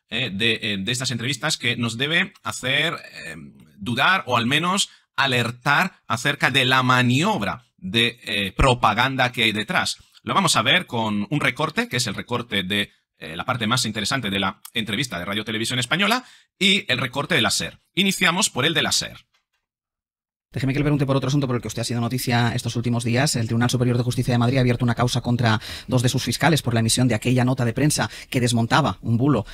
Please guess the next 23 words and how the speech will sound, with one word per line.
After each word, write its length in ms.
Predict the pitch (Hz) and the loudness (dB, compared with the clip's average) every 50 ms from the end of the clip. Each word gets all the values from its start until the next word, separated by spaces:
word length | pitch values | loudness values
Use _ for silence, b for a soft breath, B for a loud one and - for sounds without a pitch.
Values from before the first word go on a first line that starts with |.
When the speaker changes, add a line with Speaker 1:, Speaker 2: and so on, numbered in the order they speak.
| B B | B B
Speaker 2:
sobre 340 | B - 104 107 107 104 104 | B -4 -2 0 2 2 2
un 120 | 104 113 | 2 0
acuerdo 320 | 110 110 - 123 123 120 117 | 0 2 2 2 2 4 2
entre 280 | 113 110 - 117 110 | 2 2 2 2 2
la 80 | 110 110 | 2 2
pareja 260 | - 107 120 - 113 | 0 0 -2 0 2
de 60 | 120 | 0
Isabel 260 | 123 - 117 120 123 117 | 2 2 2 2 2 2
Díaz 200 | 120 117 113 - | 2 0 0 0
Ayuso, 220 | 117 127 - 120 | -2 -2 -2 -2
un 140 | 117 113 110 | -2 -2 -2
supuesto 280 | - 107 - 117 - 196 | -4 -4 -4 -4 -4 0
acuerdo 180 | - 123 117 | 0 2 2
entre 180 | 117 110 110 113 | 2 0 0 -2
la 80 | 110 110 | -2 0
pareja 260 | 113 120 120 - 120 | -2 -2 -2 0 0
de 40 | 123 | 0
Isabel 240 | 117 - 120 120 | 0 2 0 2
Díaz 140 | 120 120 110 | 2 2 2
Ayuso 400 | 117 117 127 - - 117 117 117 | 2 2 2 2 2 2 2 2
y 20 | 110 | 2
la 80 | 110 | 0
Fiscalía. 460 | - 120 - - 117 113 117 127 127 | 0 -2 -2 0 0 2 4 2 2